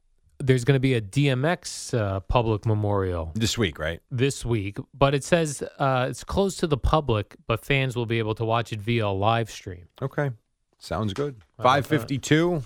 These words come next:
Speaker 2: Say what you got to say.
Speaker 1: Oh, uh, who is sick of paying rent? Show your hands in your cars.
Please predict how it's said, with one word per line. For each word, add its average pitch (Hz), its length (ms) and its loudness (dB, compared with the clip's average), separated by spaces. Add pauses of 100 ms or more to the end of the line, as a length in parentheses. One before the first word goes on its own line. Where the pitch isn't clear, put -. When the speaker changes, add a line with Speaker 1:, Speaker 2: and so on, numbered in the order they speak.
(120)
Speaker 2:
Say 143 220 2
what 135 200 0
you 135 140 -2
got 131 200 2
to - 180 -8
say. 104 360 -2
Speaker 1:
Oh, 208 560 0
uh, 180 220 4 (300)
who 359 460 2
is 226 220 -2
sick - 360 0
of 180 180 0
paying 170 340 6
rent? 110 300 0
Show - 240 0
your 117 160 0
hands 90 420 -8
in 104 120 -4
your 90 100 -4
cars. - 480 -8